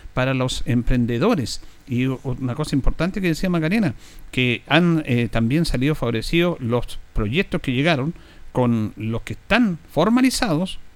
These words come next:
y los que no están formalizados, y a los que no están formalizados se les ayuda a formalizar. No es que le digan, "No, usted formalice", lo a-, formalícese. Lo apoyan, lo siguen, le, los guían, le dicen lo que tienen que hacer, y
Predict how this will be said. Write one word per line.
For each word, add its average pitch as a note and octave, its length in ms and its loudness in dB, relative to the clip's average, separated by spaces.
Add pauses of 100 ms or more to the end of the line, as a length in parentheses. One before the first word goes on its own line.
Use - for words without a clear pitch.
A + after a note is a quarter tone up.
(100)
y - 80 -4
los B2+ 140 0
que - 100 -6
no D#3 120 2
están G#3+ 200 0
formalizados, G#3 640 -2 (300)
y A2 100 -2
a B2+ 60 0
los C3 80 -2
que - 120 -4
no F3 100 2
están A3+ 200 -2
formalizados G3+ 600 0
se E3 80 0
les D3+ 100 0
ayuda F3 380 0
a F#3+ 40 -2
formalizar. D3+ 580 0 (340)
No D#3 100 6
es G3+ 60 4
que - 80 0
le A3 80 4
digan, G#3+ 160 4
"No, A3+ 160 2
usted G#3 240 0
formalice", G3 760 0
lo A#2 220 0
a-, G#2+ 80 -4
formalícese. C#3+ 640 0 (260)
Lo G#2+ 140 0
apoyan, C#3 640 4
lo A2 100 -4
siguen, C3+ 680 0
le, G#2 80 -4 (100)
los A2+ 240 -2
guían, D3+ 420 4
le B2 60 0
dicen B2+ 240 0
lo A#2 60 -2
que A#2 80 -2
tienen A#2+ 180 0
que A2 120 -8
hacer, E3+ 300 2 (440)
y F#3 240 0